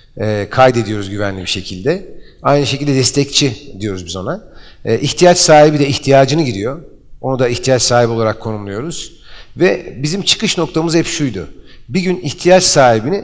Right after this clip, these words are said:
destekçiye çevirebilmek. Çok yakın tarihte oldu bu. Ee, aslında hemen ilk yıllarında oldu. Ee, bir öğretmenimiz Rize'den bir ihtiyaç girdi.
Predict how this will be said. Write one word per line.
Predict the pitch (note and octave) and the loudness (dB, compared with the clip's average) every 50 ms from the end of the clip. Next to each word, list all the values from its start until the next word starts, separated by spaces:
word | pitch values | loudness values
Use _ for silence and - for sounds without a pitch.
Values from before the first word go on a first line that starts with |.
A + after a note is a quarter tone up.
| - - - | -8 -4 0
destekçiye | C#3 C#3+ C#3 - D3 D#3 D3+ D#3 - D#3 D#3 C#3+ | 0 2 2 2 0 -2 -2 0 0 0 0 2
çevirebilmek. | - C3+ A#2+ G#2+ G2 G2 F2+ F2 D#2+ D2+ D2 - - - - - _ - - - - - - - - - - | 2 0 0 -2 -4 -6 -6 -8 -10 -12 -14 -14 -16 -16 -18 -18 _ -20 -20 -20 -20 -20 -20 -20 -20 -16 -4
Çok | - - G3 F3+ - | 0 0 0 2 2
yakın | F3+ F3 F#3 F#3+ | 2 2 2 0
tarihte | E3+ - E3 D#3+ D#3 D3+ C#3+ - - E3 | 2 4 6 8 8 6 4 2 2 2
oldu | C#3+ A2+ G2+ F#2 F#2 G#2+ | 2 2 0 -4 -6 -8
bu. | D3 D3 - - - - - - - - | -8 -8 -10 -16 -20 -20 -20 -14 -8 -4
Ee, | G#2 G2+ G2+ G2+ G2+ | -2 0 0 0 0
aslında | G#2 G2+ - - F#2 G2+ | 0 0 -2 -2 -4 -4
hemen | G2+ G2+ G2 G2 - | -6 -6 -6 -6 -6
ilk | C#3 C#3 C3+ - - | -6 -8 -6 -4 -4
yıllarında | B2+ A#2+ A2+ A2+ A2 A2 A2+ A2+ | -4 -2 0 -2 -2 -2 -2 -2
oldu. | A2 G2 F2 E2 D#2+ B2 D3+ F#3 - - - - - - - - - | -4 -4 -4 -6 -8 -8 -8 -10 -12 -18 -20 -20 -20 -20 -16 -8 -4
Ee, | G#2+ A2 A2+ A2 G#2+ | -2 0 0 0 0
bir | A#2 C#3+ | 0 0
öğretmenimiz | C#3 C3+ C3+ C3+ C3 C3+ C3+ C3+ C3+ C#3 D3 C#3 - A#2+ A2+ | 2 4 4 2 2 2 0 0 0 0 0 -2 -2 -2 -2
Rize'den | D3 C#3 C3+ C3 A#2+ B2+ B2 C3 | 0 2 2 2 2 2 0 -2
bir | A#2+ B2+ | -4 -6
ihtiyaç | G#2+ - - C#3 C#3+ C#3 - - - | -6 -4 0 2 2 2 2 0 -4
girdi. | G#2 F2+ E2+ - C#3 E3+ F#3+ | -6 -8 -6 -6 -8 -8 -8